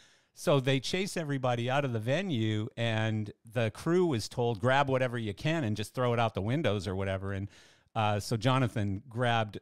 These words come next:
um, Frank had this famous guitar called the stereo guitar, and he threw it out the window, and it hit a tree and snapped in half and fell to the ground or whatever, right?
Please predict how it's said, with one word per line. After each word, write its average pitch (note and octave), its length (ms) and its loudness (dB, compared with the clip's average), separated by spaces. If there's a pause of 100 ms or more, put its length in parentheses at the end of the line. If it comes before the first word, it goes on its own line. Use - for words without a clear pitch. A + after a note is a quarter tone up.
um, G#2 500 -2
Frank C3+ 340 -2
had A#2 220 -2
this G2+ 180 -4
famous G#2+ 400 -2
guitar G#2+ 380 -4
called G2 200 -10
the F#2+ 80 -6
stereo B2+ 440 0
guitar, F#2+ 540 -4 (400)
and A#2 120 -2
he G#2 60 0
threw C3 260 0
it A#2 80 2
out G#2+ 140 0
the G#2 80 -2
window, A2+ 300 2
and G2+ 100 0
it F#2+ 80 -2
hit C#3 180 -2
a G#2 60 0
tree A2+ 340 -4
and F#2+ 140 -4
snapped G#2+ 420 -4
in G2 120 -2
half G#2 360 -2
and F#2+ 140 -2
fell G2+ 200 -2
to - 120 -6
the F#2+ 100 -2
ground G2+ 440 -2
or G2+ 100 -4
whatever, F#2+ 360 -4
right? G2+ 280 -2